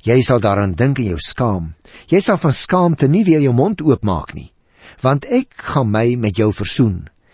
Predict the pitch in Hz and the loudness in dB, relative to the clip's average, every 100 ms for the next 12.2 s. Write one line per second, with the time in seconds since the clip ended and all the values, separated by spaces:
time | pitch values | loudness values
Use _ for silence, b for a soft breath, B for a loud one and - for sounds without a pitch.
0 | b - 123 104 - - 196 - 190 156 | b 0 0 0 -2 -2 0 0 0 -2
1 | 135 - 151 156 139 - - 117 110 98 | -4 -4 -2 0 0 -2 -4 -2 -2 -2
2 | 92 104 95 73 - - _ _ _ _ | -2 -2 -4 -6 -14 -20 _ _ _ _
3 | _ _ - - 120 98 101 82 62 - | _ _ -12 -4 -4 -2 -6 -8 -12 -18
4 | _ _ _ B B B B B 170 160 | _ _ _ B B B B B 0 2
5 | 233 294 - 139 - 202 208 160 131 110 | 0 -2 0 -2 -2 0 2 2 2 0
6 | 147 - 131 117 117 - 117 123 220 277 | -2 -2 0 0 0 -4 -4 -2 -2 -2
7 | 233 165 - 202 - 139 110 104 90 80 | 0 0 0 -2 0 -2 -2 -4 -6 -10
8 | 73 - _ _ _ b b b b b | -14 -18 _ _ _ b b b b b
9 | - 156 120 90 143 - - - 143 110 | 0 0 0 -2 0 2 0 -6 -4 -4
10 | - 113 135 165 - 127 90 101 113 135 | -4 2 2 2 0 -4 -4 -2 0 0
11 | 120 104 107 - 107 - 107 107 87 87 | -2 -4 -4 -4 -6 -4 -4 -4 -4 -8
12 | 80 76 | -10 -16